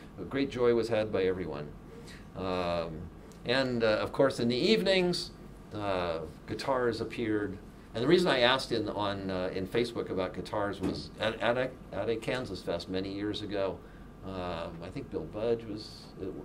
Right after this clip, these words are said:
was here, and, and anyway, we got into a discussion of the, the, the correlation, uh, between people who like computing and people who like music, and found that we believed there was a high correlation.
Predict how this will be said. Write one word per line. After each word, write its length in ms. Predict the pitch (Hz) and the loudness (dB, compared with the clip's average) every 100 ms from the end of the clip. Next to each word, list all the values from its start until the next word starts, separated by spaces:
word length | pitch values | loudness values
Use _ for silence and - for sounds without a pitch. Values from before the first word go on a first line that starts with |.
| 98 | -8
was 120 | 98 | -8
here, 440 | 107 104 104 101 | -4 -2 -2 -2
and, 200 | 87 82 80 - - - - | -2 -4 -8 -14 -16 -14 -6
and 140 | 107 | 0
anyway, 200 | 127 120 | 4 4
we 100 | 127 | 6
got 140 | 123 143 | 6 6
into 140 | 131 | 6
a 40 | 117 | 2
discussion 600 | 107 - 135 143 120 104 | 0 0 2 2 2 0
of 480 | 82 98 101 85 | 2 2 2 -2
the, 340 | 95 95 90 87 87 - - - - - 92 98 | -2 0 0 -2 -8 -12 -16 -16 -16 -14 -10 -8
the, 140 | 87 80 | -6 -6
the 80 | 92 | -6
correlation, 920 | - 156 151 127 120 - 143 143 165 - - - - | 6 10 10 10 6 4 0 0 -2 -8 -16 -18 -8
uh, 140 | 92 95 | -2 0
between 840 | 101 101 - 123 120 113 107 98 - | 0 -2 -2 0 2 0 -2 -6 -6
people 320 | 131 123 123 | -8 -2 -2
who 80 | 113 | 0
like 280 | 104 110 113 | 0 -2 -4
computing 440 | 101 120 120 117 | -6 -2 0 0
and 80 | 113 | -2
people 180 | 120 110 | -4 -4
who 40 | |
like 140 | 101 98 | -4 -4
music, 320 | 127 120 - - - - - - - | -6 -6 -8 -10 -16 -16 -16 -16 -10
and 140 | 90 | -10
found 300 | - 98 98 | -4 -4 0
that 120 | 95 - - - - - - | -2 -4 -10 -14 -14 -16 -8
we 80 | 95 | -6
believed 400 | 101 107 120 107 | -2 0 0 0
there 60 | |
was 120 | 101 | -2
a 60 | 92 | -2
high 180 | 98 104 | -4 -4
correlation. 540 | - 104 90 - - | -2 -2 -2 -4 -8